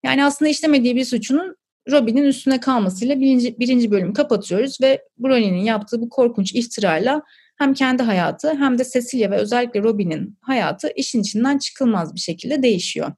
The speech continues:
Ya, ikinci bölüme de hemen kısaca bir değinip sözü sana bırakacağım. Ee, ikinci bölümde de Dunkirk'e, e, geçiyoruz. Bin dokuz yüz kırklı yıllardayız. Ee, Robbie üç yıl boyunca işlemediği bir suçtan dolayı hapis yap-, yattı. Sonrasında hapisten çıkış bileti olarak askerlik macerasına atıldı.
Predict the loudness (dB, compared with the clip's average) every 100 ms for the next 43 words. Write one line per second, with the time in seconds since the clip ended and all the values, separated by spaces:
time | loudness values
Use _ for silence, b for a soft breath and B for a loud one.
0 | _ -2 -2 -2 -2 4 4 6 4 2
1 | 2 0 0 0 0 0 -2 -2 0 2
2 | 2 0 -2 0 0 0 0 0 2 0
3 | -2 -2 0 0 -2 0 2 0 -2 -2
4 | 0 2 4 4 2 2 2 4 4 2
5 | 0 -2 -6 -6 -4 -2 -2 -4 -4 -4
6 | -4 -4 -6 0 2 2 0 -2 -2 -6
7 | -6 -2 0 0 0 -6 -6 -4 -2 -4
8 | -2 2 4 4 4 2 -4 0 0 2
9 | 0 0 0 0 0 0 0 0 -2 -4
10 | -6 -6 -6 -2 0 0 -2 0 -2 -4
11 | B B B -6 -4 -4 -2 -4 -4 _
12 | _ -4 -4 -4 -4 -4 0 0 2 0
13 | 0 0 -2 -4 -4 -4 -8 -10 -2 0
14 | 2 0 0 0 -2 -2 0 0 0 -2
15 | -2 -4 -4 -6 -10 -14 -10 -8 -6